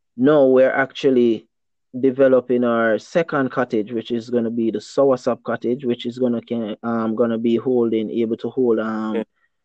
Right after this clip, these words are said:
Speaker 2: Nice.
Speaker 1: six persons, the maximum, you know, so that would be six and four, that would be ten persons, you know, so, um, for that, that is just for cottage spaces. But as I said, we have hammock and we have tents, you know, we have a ha-,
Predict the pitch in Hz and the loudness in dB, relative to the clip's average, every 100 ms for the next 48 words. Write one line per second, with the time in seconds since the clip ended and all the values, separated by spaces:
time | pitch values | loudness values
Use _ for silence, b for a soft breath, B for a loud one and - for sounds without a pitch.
0 | _ _ - 95 104 104 87 - - 143 | _ _ -14 -8 -6 -6 -8 -8 -4 -4
1 | - 139 123 - 120 120 120 123 127 - | 0 4 4 2 -6 -2 -2 -2 -4 -2
2 | 127 101 - - _ _ 107 113 117 - | -2 -2 -8 -16 _ _ -4 -4 -4 -4
3 | 113 113 110 113 113 110 - 123 - 117 | -2 -2 -4 -2 -2 -2 -4 -8 -6 -8
4 | 117 123 113 113 - 113 113 107 104 - | -4 0 0 0 -2 -4 -2 -2 -2 0
5 | 139 107 113 123 110 104 104 104 147 _ | 0 0 -2 0 0 -2 -8 -8 -12 _
6 | _ _ _ _ 110 120 233 233 - - | _ _ _ _ -4 -2 -2 -6 -4 -4
7 | - - _ _ _ _ _ - 123 117 | -6 -16 _ _ _ _ _ -2 0 0
8 | 110 104 - _ _ _ - 117 123 117 | -2 -4 -10 _ _ _ -2 0 0 0
9 | 127 - 123 117 123 - 95 - 143 - | 0 0 -2 0 0 0 -8 -4 -4 -4
10 | 117 - 139 135 123 110 101 - _ _ | -6 -4 0 0 0 -4 -4 -8 _ _
11 | _ 117 - 120 117 117 127 117 117 127 | _ 0 2 0 0 2 2 2 0 -2
12 | 117 117 131 120 110 - 110 113 120 110 | -6 -6 -4 -2 -4 -6 -2 -2 -2 -4
13 | 104 143 117 107 - 92 113 110 110 127 | -4 -2 -2 -4 -6 -2 -2 0 0 0
14 | 117 110 92 - 123 | -2 -4 -6 -8 -10